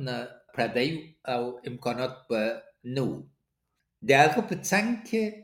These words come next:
کوچني حرکات و. خاصتاً هندوستان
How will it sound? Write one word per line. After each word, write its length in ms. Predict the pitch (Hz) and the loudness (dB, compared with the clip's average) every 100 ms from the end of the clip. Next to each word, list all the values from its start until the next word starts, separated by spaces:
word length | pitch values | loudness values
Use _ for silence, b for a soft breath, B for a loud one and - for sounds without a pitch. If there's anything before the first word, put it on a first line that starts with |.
| _ _ _ - | _ _ _ -8
کوچني 500 | 156 139 175 175 214 180 | -6 0 2 2 2 2
حرکات 560 | 107 107 - - - - | 0 -2 -4 -6 -8 -16
و. 40 | - _ _ _ _ - - | -20 _ _ _ _ -20 -2
خاصتاً 500 | 196 185 190 - 165 160 - - | 0 2 0 0 -2 -4 -8 -6
هندوستان 500 | 135 127 - 170 | -4 -4 -6 -4